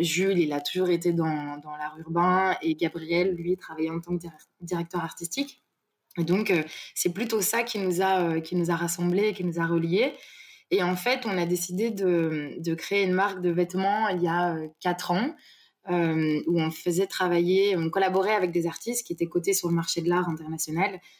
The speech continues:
On avait travaillé à l'époque avec Hassan Moussa, qui avait fait l'inauguration du Louvre de Dubaï. Donc, c'était des gros artistes, euh, qu'on connaissait en fait chacun un peu personnellement.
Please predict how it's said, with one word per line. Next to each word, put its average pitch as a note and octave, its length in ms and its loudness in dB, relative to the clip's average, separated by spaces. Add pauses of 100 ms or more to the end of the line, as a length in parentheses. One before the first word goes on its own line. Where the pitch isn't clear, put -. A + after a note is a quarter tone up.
(300)
On D#3+ 100 0
avait E3 160 2
travaillé D#3+ 420 0
à - 20 4
l'époque E3+ 360 0
avec D#3 260 -6
Hassan D#3+ 280 0
Moussa, E3+ 380 2
qui E3+ 140 -4
avait D3+ 100 -4
fait D#3+ 160 -4
l'inauguration E3 800 2
du D#3+ 180 0
Louvre D#3 300 -4
de D#3 80 -4
Dubaï. F3+ 480 4
Donc, D#3 120 -6
c'était D#3 220 -8
des D3+ 120 -4
gros F3+ 260 0
artistes, A3+ 460 -4 (580)
euh, D3+ 140 -2
qu'on F3 200 0
connaissait E3 400 2
en E3+ 100 2
fait F3 200 0
chacun E3 300 -2
un E3+ 100 2
peu E3+ 120 -4
personnellement. E3 640 -2